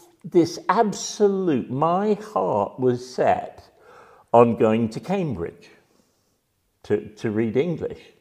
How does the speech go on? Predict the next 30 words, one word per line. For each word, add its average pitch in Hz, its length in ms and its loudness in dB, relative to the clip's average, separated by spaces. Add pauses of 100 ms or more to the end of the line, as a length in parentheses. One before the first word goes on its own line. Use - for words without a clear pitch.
(880)
And, 113 520 4
um, 110 580 4 (100)
it, 117 220 0
and 104 220 -2
of - 80 -14
course - 240 -8
then 95 160 0
I 90 40 2
moved 90 320 -4
to 82 120 -2
America 147 680 2
and 117 120 0
all 107 180 4
of 87 140 0
this 131 200 0
happened. 110 460 0
Well, 104 220 6
by 120 240 6
hook - 320 2
and 240 180 2
by 196 160 4
crook, 123 480 0
by 123 120 4
the 110 100 -4
time 190 280 -4
I 180 120 0
turned 180 420 -4
twenty, 120 800 -2 (800)
I 170 380 6
walked 139 640 4